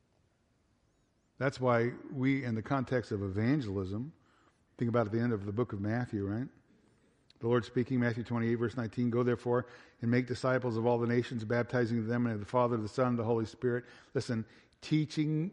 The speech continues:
them to observe all that I, all that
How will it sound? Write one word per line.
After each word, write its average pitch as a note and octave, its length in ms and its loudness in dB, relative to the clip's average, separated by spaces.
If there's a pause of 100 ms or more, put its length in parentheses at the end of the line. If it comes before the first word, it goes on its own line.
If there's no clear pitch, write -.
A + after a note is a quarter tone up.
them B2+ 540 2
to C#3 160 2
observe B2 540 0 (180)
all B2 440 2 (200)
that A#2+ 180 -4
I, G#2 280 -6 (100)
all A#2 200 0
that A2 160 -6